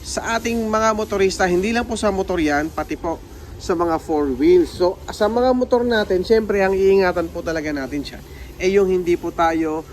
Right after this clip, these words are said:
maglalagay ng side mirror. Kapag hindi po tayo naglagay ng side mirror, matik po yan ay may violation at maaari po tayong magmulta. Nang hindi natin masasabi kung L T O, medyo malaki ng konti,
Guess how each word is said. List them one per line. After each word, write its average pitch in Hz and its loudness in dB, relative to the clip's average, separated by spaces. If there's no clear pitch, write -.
maglalagay 156 0
ng 151 0
side 139 -2
mirror. 127 0
Kapag 180 -2
hindi 220 0
po 240 2
tayo 233 2
naglagay 175 -2
ng 208 -2
side 190 -2
mirror, 190 0
matik 202 -2
po 233 4
yan 185 2
ay 156 0
may 185 4
violation 165 4
at 170 -2
maaari 147 -4
po 156 -8
tayong 139 -4
magmulta. 156 0
Nang 240 0
hindi 226 0
natin 262 -4
masasabi 254 0
kung 214 -2
L 240 -2
T 226 -2
O, 208 0
medyo 185 -2
malaki 180 -4
ng 170 -4
konti, 214 -6